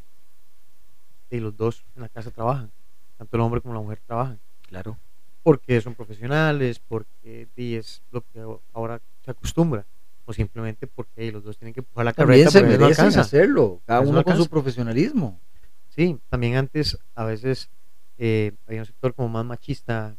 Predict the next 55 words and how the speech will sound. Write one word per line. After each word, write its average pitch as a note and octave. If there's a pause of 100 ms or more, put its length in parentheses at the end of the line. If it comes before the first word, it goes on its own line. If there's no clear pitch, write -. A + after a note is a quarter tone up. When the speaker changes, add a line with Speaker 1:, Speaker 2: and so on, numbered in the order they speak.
Speaker 1:
la A2
sociedad A2
era A2
como A#2+
más A#2
machista A#2
y G#2+
la A2
mujer A2
era A2
como A2+
estar G#2+
en A2+
la A2
casa. A#2+ (640)
Entonces A#2
también B2+ (440)
el B2
hecho A#2+
de -
tener B2+
más B2+
hijos B2+ (380)
daba A2
la A2+
oportunidad A2+
de A2+
que -
alguien A2+
los A#2
pudiera - (100)
cuidar. A#2+ (380)
Porque, - (280)
ma, A#2
cuando G#2+
usted G#2
tiene A#2
tres, B2
cuatro A2
hijos, A2+ (340)
o -
sea, A2+
usted G#2
ocupa -
a A2
alguien A#2+
de C3
planta. A2 (920)
Speaker 2:
Ay, B2+
Speaker 1:
Usted B2
Speaker 2:
sí. B2+
Speaker 1:
ocupa D3
ya C3
sea C#3+
como A2